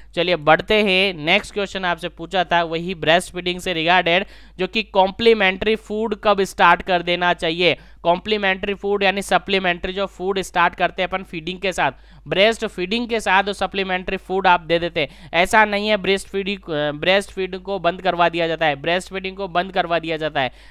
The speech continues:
नहीं, ब्रेस्ट फीडिंग चालू है। ब्रेस्ट फीडिंग को up to सिक्स मंथ तक, up to सिक्स मंथ तक करवाया जाता है, एक्सक्लूसिव ब्रेस्ट फीडिंग मानी जाती है। लेकिन उसके साथ ही अगर, अगर मदर चाहे तो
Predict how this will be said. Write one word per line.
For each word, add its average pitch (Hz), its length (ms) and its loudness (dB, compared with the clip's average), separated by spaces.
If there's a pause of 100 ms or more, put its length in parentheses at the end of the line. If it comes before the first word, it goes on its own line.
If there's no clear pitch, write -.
(100)
नहीं, 180 320 0 (260)
ब्रेस्ट 190 400 4
फीडिंग 208 300 -2
चालू 185 420 2
है। 202 260 2 (280)
ब्रेस्ट 202 300 4
फीडिंग 208 260 -4
को 214 220 -2 (100)
up 185 100 6 (140)
to 233 100 -4
सिक्स - 300 -10
मंथ 190 260 -4
तक, 185 280 -2
up 180 360 0
to 233 120 -6
सिक्स - 280 -10
मंथ 185 220 -8
तक 214 480 -6 (320)
करवाया 180 340 4
जाता 175 180 2
है, 175 240 -2
एक्सक्लूसिव 190 540 -4
ब्रेस्ट 175 360 -2
फीडिंग 175 280 -8
मानी 156 260 0
जाती 151 260 0
है। 151 60 0
लेकिन 180 340 -4
उसके 220 440 -2
साथ 190 280 4
ही 220 200 -6
अगर, 190 380 0 (720)
अगर 202 320 6
मदर 196 340 4
चाहे 202 500 4 (460)
तो 214 300 0